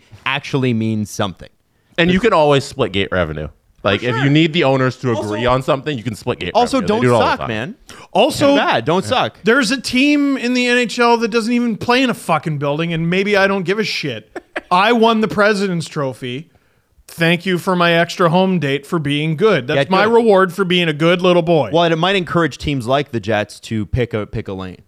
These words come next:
Speaker 1: And I, I'm picking on the Jets specifically because they're good enough to make the playoffs, but I don't know that they're good enough to go much further.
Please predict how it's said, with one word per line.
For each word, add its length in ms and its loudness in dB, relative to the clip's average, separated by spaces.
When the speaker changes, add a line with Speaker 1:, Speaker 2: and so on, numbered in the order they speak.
Speaker 1:
And 140 -4
I, 180 0
I'm 140 0
picking 280 -2
on 120 2
the 80 -2
Jets 240 -2
specifically 480 -6
because 220 -8
they're 120 -4
good 160 -4
enough 200 -2
to 60 -8
make 180 -4
the 60 -12
playoffs, 420 -4
but 220 -6
I 140 0
don't 220 -2
know 300 -4
that 140 -8
they're 120 -8
good 160 -10
enough 240 -12
to 80 -20
go 340 -8
much 280 -8
further. 520 -4